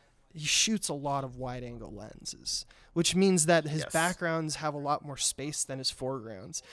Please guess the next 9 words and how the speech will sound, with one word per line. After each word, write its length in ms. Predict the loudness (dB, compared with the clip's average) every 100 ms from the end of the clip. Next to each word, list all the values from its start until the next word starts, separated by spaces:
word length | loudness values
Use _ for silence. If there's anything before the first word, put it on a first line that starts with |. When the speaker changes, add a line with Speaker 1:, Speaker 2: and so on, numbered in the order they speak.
| -12
Speaker 1:
It 80 | 0
also 220 | 2 4
means 260 | 2 2 0
faces 460 | -2 -2 -2 -6 -8
are 100 | -8
a 40 |
little 200 | -6 -8
bit 240 | -6 -8
distorted, 680 | -6 -4 -2 -2 -4 -8